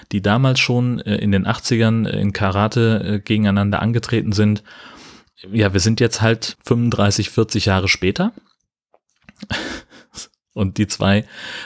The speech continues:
ähm, haben sich im Prinzip kein Stück verändert. Daniel LaRusso ist halt ein erfolgreicher Autohändler geworden, äh, ist ziemlich reich, lebt in einem schönen Haus, hat so eine typische Instagram-Familie irgendwie. Und, äh, Johnny Lawrence ist so ein bisschen, na ja,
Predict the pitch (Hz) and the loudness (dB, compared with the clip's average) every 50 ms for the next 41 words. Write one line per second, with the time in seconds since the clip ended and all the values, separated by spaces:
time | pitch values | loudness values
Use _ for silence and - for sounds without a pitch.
0 | - - - 95 98 95 95 92 95 95 - _ _ - - 104 104 101 104 95 | -18 -8 0 2 2 4 4 2 2 0 -2 _ _ -4 0 0 2 2 2 0
1 | - - 98 92 - - 90 - 101 95 - - 95 90 - - 95 - - - | 0 -2 -4 -4 -2 -4 -2 -2 -2 -2 0 0 -2 0 0 -4 -4 -2 -4 -4
2 | - 87 82 80 - - - - - - - - - - 98 98 110 110 104 98 | -2 -2 -4 -4 -8 -10 -18 -18 -18 -18 -18 -18 -4 -2 0 2 4 4 4 4
3 | 98 95 107 139 151 - - 127 110 - - 92 - - 98 92 90 - 98 - | 4 2 2 2 2 2 2 2 2 2 0 -2 0 0 0 0 0 0 -2 -2
4 | 85 - - 104 107 - 107 92 92 101 95 92 90 - - 107 135 - 127 110 | -2 -2 -2 -2 0 0 0 0 2 2 2 2 0 2 0 0 2 2 2 2
5 | 117 117 110 113 110 104 107 95 104 101 107 98 104 101 101 101 - - 92 90 | 2 2 2 0 2 0 0 2 2 2 2 2 2 0 0 0 0 0 0 0
6 | 90 90 87 - - 101 - - - - - - 107 95 92 90 110 107 113 120 | 0 -2 -2 -4 -6 -6 -6 -6 -8 -8 -4 -2 0 0 0 0 2 2 2 2
7 | 123 117 110 - 101 98 - - 98 90 87 - - 95 90 92 92 104 107 110 | 2 0 0 -2 -2 -4 -2 -2 -2 -2 -2 -2 -2 0 0 2 2 2 2 2
8 | 110 104 - - 92 - - 87 85 82 82 80 85 - 120 - - 95 - 98 | 2 0 0 -2 -4 -4 -4 -4 -2 -2 -4 -6 -4 -6 -6 -4 -2 -2 -2 -2
9 | - 120 113 - - 95 - 101 95 95 98 95 92 - 101 95 95 98 98 95 | -2 -2 -2 -2 -4 -2 -2 0 0 0 0 -2 -2 -4 -4 -2 0 0 0 2
10 | 95 95 90 82 92 92 95 98 - 95 95 92 - - - - - - - - | 0 0 0 0 0 -2 -4 -4 -4 -4 -4 -4 -6 -10 -16 -16 -16 -16 -18 -20
11 | - _ _ - 98 95 92 92 92 87 - - - - 95 90 90 87 - 95 | -20 _ _ 0 2 4 4 4 2 0 -4 -8 -2 0 2 2 2 2 2 2
12 | 95 98 95 87 90 90 95 98 92 90 - - - 92 - - - - 95 87 | 2 2 2 4 4 4 4 4 2 0 -2 -2 -4 -4 -4 -2 -2 0 0 -2
13 | - - 90 85 - - - - 90 87 85 85 82 82 82 82 82 85 82 85 | 0 -2 -2 0 0 -2 0 0 0 0 0 0 -2 -2 -2 -2 0 0 0 0
14 | 87 82 | 0 -2